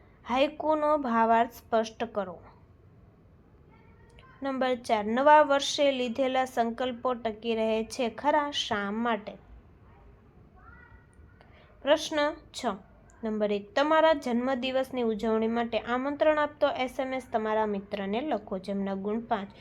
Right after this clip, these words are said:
તો જે અહીં તમને એસ એમ એસ લખી અને આપેલો છે, જે તમે અહીં ધ્યાનપૂર્વક જોઈ શકો છો અને તમે તમારા પુસ્તકમાં પણ આ રીતના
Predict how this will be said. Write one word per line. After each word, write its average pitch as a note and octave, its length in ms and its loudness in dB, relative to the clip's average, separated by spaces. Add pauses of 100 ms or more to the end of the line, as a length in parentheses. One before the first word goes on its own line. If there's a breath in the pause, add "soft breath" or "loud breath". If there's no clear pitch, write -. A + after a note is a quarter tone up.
(400 loud breath)
તો A3 80 -2
જે A3 220 -2
અહીં A3 220 0
તમને G3+ 380 -4
એસ A3 140 -6
એમ D4 160 0
એસ D4+ 180 -4
લખી C4 400 -2
અને C4+ 180 -2
આપેલો C4 420 -2
છે, B3 300 -2
જે A3 160 -2
તમે G3 260 -6
અહીં F#3 240 -10
ધ્યાનપૂર્વક B3 720 -2
જોઈ A#3+ 220 0
શકો A#3+ 320 -4
છો A#3 240 -6 (440 loud breath)
અને A3 180 -2
તમે G#3 260 -4
તમારા G3+ 340 -2
પુસ્તકમાં G3+ 680 -8
પણ G3 160 -4
આ G3 80 -6
રીતના G#3+ 400 -2